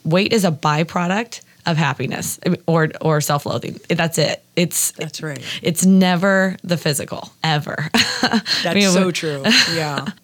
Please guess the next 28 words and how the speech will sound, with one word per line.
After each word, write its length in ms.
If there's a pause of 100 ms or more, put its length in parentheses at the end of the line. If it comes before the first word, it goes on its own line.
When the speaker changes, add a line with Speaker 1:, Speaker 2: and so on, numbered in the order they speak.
Speaker 2:
I 80
had 160
a 60
real, 380
it 100
was 200
a 60
very 320
eye-opening 500
experience 580
when 100
I 60
worked 260
in 100
eating 260
disorders. 500 (300)
Huge 480
team 220
of 100
people 320
that 100
were 100
getting 240
together 320
to 140
try 240
to 80
help 420